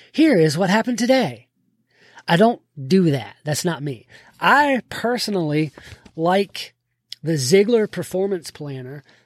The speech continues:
This will maybe be a product of the day if there's an affiliate link for it. I don't know. If, just go buy the Ziegler Performance Planner. It is an awesome personal management and goal achievement system. I use it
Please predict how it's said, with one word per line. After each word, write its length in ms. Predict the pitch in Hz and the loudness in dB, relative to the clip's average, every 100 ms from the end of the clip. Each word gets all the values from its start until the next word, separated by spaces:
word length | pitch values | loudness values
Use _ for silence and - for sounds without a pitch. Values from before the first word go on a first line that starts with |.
| _ _ _ _ - | _ _ _ _ -10
This 380 | 151 202 220 233 | 2 4 4 2
will 120 | 214 | 0
maybe 240 | 190 196 | 2 2
be 140 | 170 170 | 4 2
a 60 | |
product 360 | - 160 165 170 | 2 -2 -2 -2
of 80 | 156 | -2
the 80 | |
day 300 | 151 156 151 | -2 -4 -2
if 280 | 160 160 156 | -2 -4 -6
there's 260 | 165 160 143 | -4 -4 -2
an 60 | |
affiliate 500 | 143 - 170 170 151 | -6 -4 -2 0 -2
link 240 | 131 135 131 | -6 -12 -12
for 300 | - 131 135 | -16 -14 -12
it. 80 | 139 | 0
I 140 | 170 | 2
don't 100 | 170 | 2
know. 240 | 143 143 135 - - - | 0 -4 -6 -12 -6 2
If, 240 | 214 - - - _ _ _ _ _ - 180 | 2 2 -12 -20 _ _ _ _ _ -14 0
just 260 | 277 - | 2 2
go 140 | 311 269 | 2 2
buy 320 | 202 185 196 | 2 2 2
the 300 | 170 170 165 | 4 4 2
Ziegler 500 | 131 165 180 190 180 | 2 4 4 4 2
Performance 600 | - 170 - 170 160 139 | 0 -6 -4 -6 -6 -8
Planner. 520 | - 147 143 127 131 - - - _ _ _ _ | -12 -10 -10 -10 -12 -16 -20 -20 _ _ _ _
It 220 | 208 240 | 2 2
is 300 | 214 226 214 | 4 4 4
an 120 | 185 185 - | 2 -2 -4
awesome 720 | 180 185 196 202 190 185 147 _ - | -2 0 0 -2 -2 -2 -8 _ -4
personal 360 | 240 226 240 | -2 0 0
management 460 | 208 202 190 196 143 | 2 2 4 2 0
and 120 | 156 | 0
goal 240 | 170 175 | 4 4
achievement 520 | 160 - 160 151 143 - | 2 -2 -4 -4 -8 -10
system. 520 | - 156 - 123 117 - _ - | -6 -6 -8 -16 -20 -20 _ -6
I 120 | 190 | 0
use 340 | 269 262 254 220 | 2 2 2 0
it 180 | 196 | -2